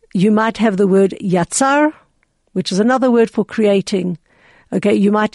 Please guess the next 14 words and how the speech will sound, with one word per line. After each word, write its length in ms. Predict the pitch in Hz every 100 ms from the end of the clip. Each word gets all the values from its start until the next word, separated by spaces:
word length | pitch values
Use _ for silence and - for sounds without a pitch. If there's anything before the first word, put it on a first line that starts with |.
| -
use 260 | 196 208 -
many 360 | 208 240 247
other 240 | - 262 269
words, 240 | 226 190
but 180 | 208 -
you 60 |
will 80 | 208
not 280 | 208 233 -
use 180 | 226 196
the 100 | 202
word 240 | 196 190 185
bara, 380 | 151 180 165 98 -
because 360 | 202 - 196
bara, 600 | 160 143 262 302 180 190